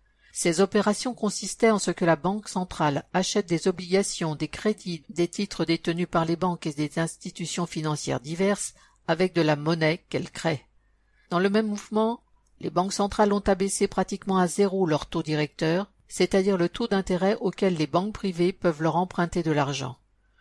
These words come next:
Autant dire que le système financier a accès presque gratuitement à l'argent frais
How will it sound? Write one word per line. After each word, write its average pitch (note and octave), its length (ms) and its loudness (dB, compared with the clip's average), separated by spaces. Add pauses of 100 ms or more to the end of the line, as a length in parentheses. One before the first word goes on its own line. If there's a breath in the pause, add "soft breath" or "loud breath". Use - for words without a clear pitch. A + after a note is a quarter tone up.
(160)
Autant E3+ 320 0
dire F3 320 2
que D#3+ 80 -2
le D3+ 100 -2
système G3+ 420 -2
financier E3 800 -2
a D#3+ 140 0
accès F3+ 280 0
presque - 460 -2
gratuitement D#3+ 840 -2
à D#3 100 0
l'argent D#3 380 0
frais - 400 -2